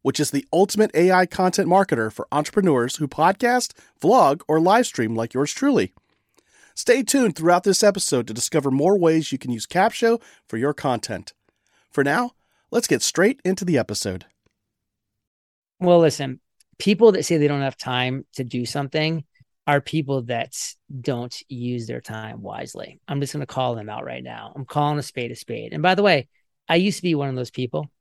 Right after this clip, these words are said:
Speaker 2: no longer, because when something's important, I make time. It is part of my daily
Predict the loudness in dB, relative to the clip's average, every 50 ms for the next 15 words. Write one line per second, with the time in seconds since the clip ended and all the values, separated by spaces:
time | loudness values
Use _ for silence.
0 | _ _ _ _ _ -6 -4 -2 -2 -2 -2 -4 -4 -6 -6 -8 -10 -12 -14 -16
1 | -18 -20 _ _ _ _ _ -10 -8 -4 -2 -2 -2 -2 -4 -6 -6 -6 -6 -8
2 | _ _ -6 -4 -2 -2 0 0 -2 -2 -2 -6 -8 -6 -4 -4 -2 -2 -4 -6
3 | -10 -14 _ _ _ _ _ _ _ -2 -2 -2 -2 -2 -4 -4 -4 -6 -8 -10
4 | -12 -10 -10 -10 -12 -12 -14 _ _ _ -2 -2 0 2 0 0 -2 -6 -10 _
5 | -10 -6 -2 -2 -2 -2 -2 -2 -4 -4 -6 -8 -6 -4 -2 -2 -2 -2 -4 -4
6 | -6 -6 -6 -8